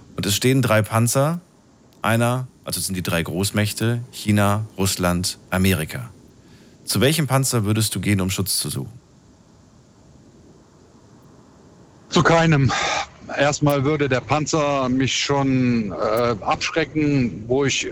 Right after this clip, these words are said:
Speaker 2: absolut keinen Schutz finden würde. Und, ähm, ich muss dir ganz ehrlich sagen, für mich spielen die, genau diese drei Länder in der Welt, ähm, meinen, jeder müsste da eine Großmacht sein und müsste da das Sagen haben oder,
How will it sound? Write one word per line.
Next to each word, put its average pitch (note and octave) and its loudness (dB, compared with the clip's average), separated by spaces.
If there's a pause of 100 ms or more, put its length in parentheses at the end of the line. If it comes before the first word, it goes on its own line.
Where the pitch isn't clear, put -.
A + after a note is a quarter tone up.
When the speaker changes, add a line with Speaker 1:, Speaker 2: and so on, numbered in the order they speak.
(120)
Speaker 2:
absolut C#3 0
keinen B2+ 2
Schutz - -4
finden D3+ 0
würde. D3 2 (520)
Und, C3 2
ähm, B2 2 (580)
ich - -4
muss F3+ 2
dir F3+ 2
ganz E3 2
ehrlich D3+ 2
sagen, D3+ 2 (200)
für - 0
mich D3 4
spielen F3+ 2
die, D#3+ 2
genau E3+ 2
diese D#3+ 2
drei C#3+ 2
Länder C#3+ 2
in B2 2
der A#2+ 0
Welt, C#3 0 (140)
ähm, B2 2 (680)
meinen, D#3 4
jeder D#3 2
müsste D#3 2
da C#3 2
eine C3 2
Großmacht C#3 0
sein B2+ 2
und B2 2
müsste C#3 0
da B2+ 2
das A2+ -2
Sagen C3+ 0
haben A#2 0
oder, A2 0